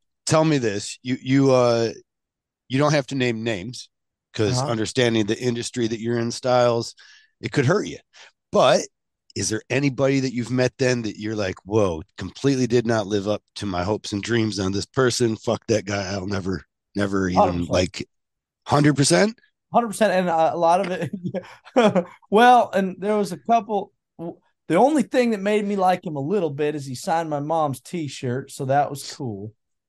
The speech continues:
Speaker 2: And,
Speaker 1: Uh-huh.
Speaker 2: uh, <laughs> and the, uh, the other guy, I mean, the reason that kinda threw me off, and like you said, not gonna name names, but absolute, like, changes in personality, like, uh,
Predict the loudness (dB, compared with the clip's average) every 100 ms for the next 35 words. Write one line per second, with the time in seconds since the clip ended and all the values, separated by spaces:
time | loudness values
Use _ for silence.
0 | _ -2 2 4 2 0 -6 _ _ -6
1 | -2 0 0 -2 -18 -6 -2 0 0 2
2 | 4 6 6 2 2 2 0 0 2 2
3 | 2 -2 -4 -10 -14 _ _ _ _ _
4 | -12 -6 -2 -2 -2 -4 -6 -10 _ -10
5 | -8 -4 -4 -4 -8 -6 -2 2 4 2
6 | 0 -10 _ -6 -4 -4 -8 -8 -4 -4
7 | -4 -6 -6 -6 -4 -4 -4 -6 -8 -8
8 | _ _ _ _ _ _ _ _ -14 -14
9 | -16 _ -20 -20 _ 2 2 0 -4 -4
10 | -4 -8 _ _ _ -2 -2 -2 -4 -4
11 | -2 -2 -6 -8 -8 -8 -8 -8 -8 -6
12 | -4 0 0 0 -4 -6 -4 -4 -6 _
13 | _ _ _ _ _ 0 2 2